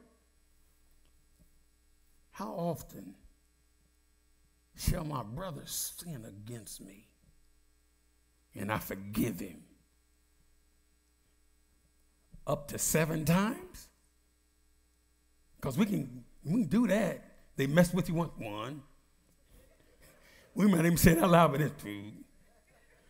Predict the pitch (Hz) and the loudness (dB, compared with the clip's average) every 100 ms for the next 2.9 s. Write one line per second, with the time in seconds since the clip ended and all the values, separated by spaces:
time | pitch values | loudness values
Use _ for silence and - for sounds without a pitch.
0 | - - 135 240 208 185 180 - - - | -16 -2 6 8 10 8 6 0 -6 -2
1 | 196 196 170 208 196 175 170 - - - | 4 4 6 4 4 4 2 -2 -10 -20
2 | - - _ _ _ - 196 180 - | -20 -20 _ _ _ 0 2 2 -2